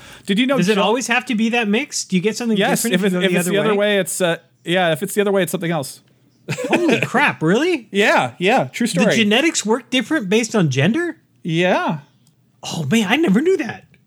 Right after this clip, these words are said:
Speaker 2: Really? What? So what? What do you get the other way?
Speaker 1: Uh, hold on. I will. Well, luckily I have, uh,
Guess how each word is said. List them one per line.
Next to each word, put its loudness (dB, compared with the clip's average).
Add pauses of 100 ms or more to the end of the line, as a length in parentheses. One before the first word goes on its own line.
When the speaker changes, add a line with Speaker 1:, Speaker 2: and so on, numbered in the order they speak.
Speaker 2:
Really? 0
What? -4
So 0
what? -2
What 0
do 2
you 2
get 0
the 0
other 2
way? -6 (200)
Speaker 1:
Uh, -2
hold -8
on. -10
I -8
will. -4 (240)
Well, -2
luckily 0
I -2
have, -6
uh, -8